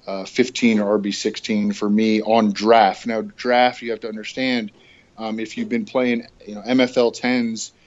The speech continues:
that's full point P P R. On draft is half point P P R, much more touchdown oriented,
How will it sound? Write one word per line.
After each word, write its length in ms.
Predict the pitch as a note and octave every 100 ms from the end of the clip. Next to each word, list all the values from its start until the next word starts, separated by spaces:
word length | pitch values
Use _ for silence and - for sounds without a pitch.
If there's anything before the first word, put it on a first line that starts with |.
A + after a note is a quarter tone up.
| _ -
that's 180 | A#2+
full 280 | - C#3+ C3+
point 320 | C3 C3 A2
P 120 | - B2+
P 220 | - A#2
R. 240 | A2+ G2+ - _ _ _ -
On 160 | A2+
draft 420 | G#2+ A#2 B2 B2+ A2+
is 140 | G#2
half 420 | - B2+ C3+ -
point 240 | B2+ A2+ G#2
P 180 | A2+
P 200 | G2+ G#2+
R, 320 | G#2+ G#2 G#2 - - - -
much 260 | B2+ D3+ F#3
more 140 | D3
touchdown 640 | C3+ C3+ - - A#2+ A2
oriented, 800 | A#2 A#2+ A#2+ A2+ G#2+ - G2+ G2